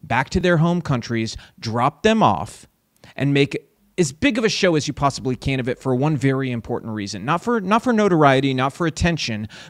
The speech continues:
but to dare, to double dog dare the Biden administration to do something about it. Throw me in prison. Throw me in jail for doing my duty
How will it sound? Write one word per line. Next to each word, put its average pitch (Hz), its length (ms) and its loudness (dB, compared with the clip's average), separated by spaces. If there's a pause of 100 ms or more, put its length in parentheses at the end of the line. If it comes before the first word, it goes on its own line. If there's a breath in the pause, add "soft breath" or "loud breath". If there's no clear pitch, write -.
but - 220 -2
to 180 220 2
dare, 147 420 2
to 160 240 -4
double 151 440 2
dog 143 340 2
dare 127 200 0
the 117 120 -4
Biden 120 260 -2
administration 113 680 -6
to 104 60 -6
do 104 220 -4
something 101 400 -10
about 92 300 -8
it. 80 120 -12 (360 loud breath)
Throw 131 340 2
me 139 160 -2
in 127 120 -4
prison. 73 460 -10 (240 loud breath)
Throw 151 300 0
me 208 240 2
in 214 80 0
jail 123 420 2
for - 160 -8
doing 139 380 0
my 147 160 0
duty 120 500 0